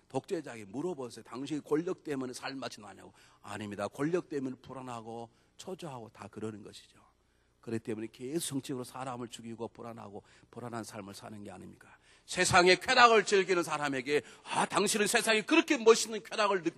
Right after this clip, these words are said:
즐기고 있으니 얼마나 살만 납니까? 행복합니까?" 물어보시기 바라. 행복하다고 말하지 않을 것입니다. 즐기고 즐겨도 목마르기 때문에 그 사람들은 계속해서 세상의 쾌락을 쫓아 동물처럼 방황하게 되는 것입니다.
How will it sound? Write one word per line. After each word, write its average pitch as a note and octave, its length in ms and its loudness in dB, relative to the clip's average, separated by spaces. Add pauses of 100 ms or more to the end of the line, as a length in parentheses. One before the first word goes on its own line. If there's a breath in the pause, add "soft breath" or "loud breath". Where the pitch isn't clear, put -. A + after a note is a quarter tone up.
(220 loud breath)
즐기고 F3+ 360 4
있으니 D#3 240 0
얼마나 G3+ 440 6
살만 F#3+ 340 -2
납니까? C#3+ 540 -2 (200 loud breath)
행복합니까?" E3+ 680 2
물어보시기 C#3+ 580 -8
바라. A2+ 180 -14
행복하다고 D3 680 -6
말하지 A#2 380 -12
않을 G#2+ 180 -16
것입니다. - 560 -12 (380 soft breath)
즐기고 C#3+ 580 -2
즐겨도 A#2+ 520 -8
목마르기 A2+ 580 -8
때문에 A2 520 -18 (260 soft breath)
그 A2+ 120 -16
사람들은 G#2+ 560 -12
계속해서 C#3+ 880 0 (260 soft breath)
세상의 B2 640 -12 (300 soft breath)
쾌락을 D#3 380 -12
쫓아 G#2+ 480 -16 (240 soft breath)
동물처럼 A#2+ 600 -8
방황하게 G#2 420 -16
되는 G2 280 -16
것입니다. - 460 -18